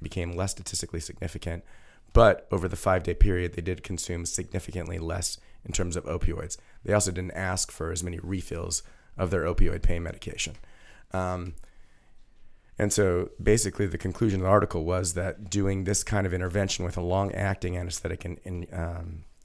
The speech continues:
in your patients could potentially, uh, A, help with early, I A day one, day two pain control,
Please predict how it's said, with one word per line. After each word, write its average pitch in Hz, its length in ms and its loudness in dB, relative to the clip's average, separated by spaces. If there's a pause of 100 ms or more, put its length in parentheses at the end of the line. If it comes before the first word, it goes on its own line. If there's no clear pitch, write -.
in 90 80 -2
your 82 100 -4
patients 98 560 4
could - 220 -2
potentially, 90 800 -2 (420)
uh, 87 320 -6 (300)
A, 95 420 2 (280)
help 95 300 2
with - 220 0 (260)
early, 95 440 2
I 92 100 0
A 87 220 -2
day 85 180 -2
one, 87 180 -4
day 90 140 -8
two 90 180 -4
pain - 220 0
control, 85 480 -4